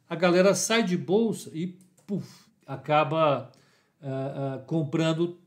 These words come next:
títulos do Tesouro. Quando você compra título do Tesouro, o preço do título sobe, a taxa cai, né?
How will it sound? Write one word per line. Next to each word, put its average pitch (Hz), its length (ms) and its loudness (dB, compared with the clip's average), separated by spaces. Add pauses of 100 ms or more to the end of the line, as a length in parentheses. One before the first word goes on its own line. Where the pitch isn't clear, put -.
(220)
títulos 135 580 -2
do 139 120 -12
Tesouro. 110 580 -6
Quando 143 240 -12
você 165 80 -6
compra 151 280 -6
título 143 340 -6
do 139 60 -10
Tesouro, 160 640 -6 (360)
o 135 60 -18
preço 147 360 0
do 139 80 -6
título 147 400 -8
sobe, 175 440 -4 (440)
a 160 60 -14
taxa 139 380 -6
cai, 113 380 -6 (240)
né? 233 240 -4